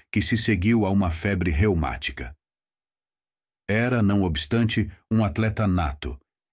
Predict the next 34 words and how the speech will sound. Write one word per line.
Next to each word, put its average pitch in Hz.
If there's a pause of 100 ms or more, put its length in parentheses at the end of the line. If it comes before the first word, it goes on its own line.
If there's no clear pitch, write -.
(100)
e 110
distinguia-se 104
em 104
qualquer 110
esporte 110
que 107
não 117
exigisse 107
demasiado 95
esforço. 71 (960)
Nadava 101
tanto 113
no 98
verão 101
como 92
no 98
inverno, 76 (380)
e 104
como 120
também 110
gosto 92
de 85
nadar, 90 (320)
saíamos 113
juntos 107
muitas 104
vezes. 67 (960)
Naquele 101
momento, 92 (340)
vimos 101
o 92
homem 95
em 98
pessoa. 76